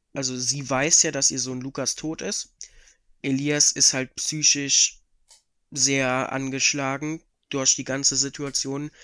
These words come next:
Sie hatte wohl einen Unfall und ihr Mann ist verschwunden.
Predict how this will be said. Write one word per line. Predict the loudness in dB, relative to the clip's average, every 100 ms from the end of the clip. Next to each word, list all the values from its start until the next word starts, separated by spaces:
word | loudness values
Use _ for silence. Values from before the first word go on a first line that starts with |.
| -20 _
Sie | -2 0 0
hatte | -2 -2 -4
wohl | -4
einen | -6
Unfall | -6 -6 -6 -4 -4 -8 -20 _ -8
und | -6 -2
ihr | 0
Mann | 0 -2 -6 -2
ist | 2 4 2
verschwunden. | -8 0 0 0 -6 -8 -14